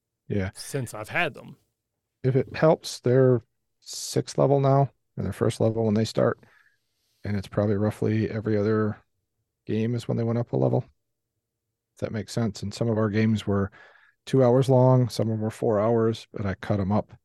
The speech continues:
Speaker 1: into forty-five minutes to an hour segments for the podcast, 'cause I don't have the attention span to listen to a four-hour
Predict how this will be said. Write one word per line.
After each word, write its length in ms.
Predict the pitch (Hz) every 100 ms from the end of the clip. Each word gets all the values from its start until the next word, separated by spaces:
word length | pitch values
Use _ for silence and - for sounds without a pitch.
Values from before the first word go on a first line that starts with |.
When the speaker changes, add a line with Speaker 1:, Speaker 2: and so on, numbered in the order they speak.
| _ -
Speaker 1:
into 400 | 101 101 - 98
forty-five 480 | - 104 104 98
minutes 200 | 98 98 -
to 120 | 104
an 60 | 104
hour 280 | 101 95
segments 560 | 92 - 82 95 - -
for 440 | - - 120 - _ _ _ _ _ _ _ _ _ _ -
the 100 | 95
podcast, 680 | 98 82 - 69 - - - _ _
'cause 260 | - - - _ _ _ _ _ _ _ _ -
I 140 | 160
don't 120 | 143
have 100 | 123
the 80 | 117
attention 320 | 110 113 -
span 240 | - 110 101
to 60 |
listen 200 | 104 -
to 80 | 101
a 40 |
four-hour 540 | 90 101 87 98 90